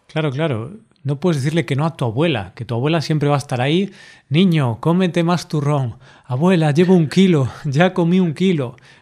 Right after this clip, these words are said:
No es suficiente, estás muy delgado. Tienes que pesar <laughs> trescientos kilos, por lo menos". <laughs>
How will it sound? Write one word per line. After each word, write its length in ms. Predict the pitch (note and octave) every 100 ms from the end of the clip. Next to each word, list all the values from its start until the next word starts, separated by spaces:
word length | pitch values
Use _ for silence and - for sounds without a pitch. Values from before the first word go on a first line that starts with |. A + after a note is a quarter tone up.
| -
No 120 | C#3
es 80 | D#3+
suficiente, 800 | - D#3 C3 - F3 F3 B2+ A#2+
estás 400 | - - E3 -
muy 240 | D3+ F3+
delgado. 640 | D#3 C#3+ C3+ F3 C3 G#2 - - - -
Tienes 240 | - D#3+ D3+
que 100 | E3
pesar 500 | D#3+ - E3+ F#3+ -
<laughs> 40 |
trescientos 640 | D#3+ C#3 - F#3 F#3 E3 -
kilos, 400 | F#3+ F3 B2 -
por 160 | C3+
lo 160 | B2 A#2+
menos". 440 | A#2+ G2+ F2 - _ - - -
<laughs> 340 | A#2+ - C#3